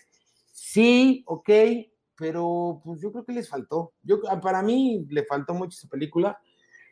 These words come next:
Este, si no tiene nada que hacer como yo un sábado por la tarde o un domingo por la mañana, que fue cuando la vimos, pues véanla, si no tiene nada,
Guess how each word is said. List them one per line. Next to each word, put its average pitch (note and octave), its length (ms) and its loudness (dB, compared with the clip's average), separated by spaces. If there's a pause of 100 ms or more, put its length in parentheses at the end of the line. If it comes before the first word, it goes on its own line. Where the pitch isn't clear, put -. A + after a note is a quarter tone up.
(100)
Este, C3 640 -2
si - 160 -10
no E3 180 -2
tiene D#3+ 200 0
nada D#3 140 -4
que B2+ 80 -4
hacer C#3+ 300 -2
como A2+ 800 -8
yo C#3 180 0
un C#3 220 2
sábado A2 720 -2
por A2 160 -2
la B2+ 160 -2
tarde F3+ 320 4
o C3+ 80 6
un C#3+ 160 6
domingo D3 360 2
por D#3+ 140 4
la E3 80 6
mañana, A3+ 440 2
que B2 100 -20
fue C3 100 -10
cuando D#3+ 200 -2
la G3+ 80 -2
vimos, A#3+ 400 2 (680)
pues C#3+ 160 4
véanla, A#2+ 380 2
si - 200 -14
no D3 140 -6
tiene D#3+ 220 0
nada, E3 460 2